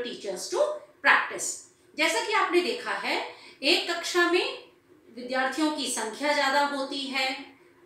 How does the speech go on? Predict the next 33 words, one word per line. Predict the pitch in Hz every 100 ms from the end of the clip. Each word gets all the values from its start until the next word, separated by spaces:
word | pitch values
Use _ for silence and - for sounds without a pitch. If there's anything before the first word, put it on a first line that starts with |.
| - 262
शिक्षक | 262 294 285
को | 285 349 453 -
ज्यादा | 220 220 262
शिक्षण | 262 247 240 220
बिंदु | 220 233 359
जो | 349 214
है, | 208
सब्जेक्ट | - 370 - 494 233
कंटेंट | 233 233 403 370
जो | - 208
है, | 196 185
विषय | 180 208
वस्तु, | 185 - 320 - - - -
वो | 294
ज्यादा | 294 202 285
विद्यार्थियों | 302 277 269 262 269 277
तक | 285 285
पहुंचानी | 262 254 262 247 247 240
होती | 240 240 233
है। | 233 226 226 - - - 349
उसे | 466
विभिन्न | 359 359 392 494 523
प्रकार | 294 254 233 233
के | 349 277
व्यवहार | 262 - 277 381
भी | 302 -
करने | 202 180 190
होते | 185 180 208
हैं, | 202 311 453 - - -
चाहे | 247 285
वो | 311 294
छात्राओं | - - 240 240 240
को | 320 508 508 -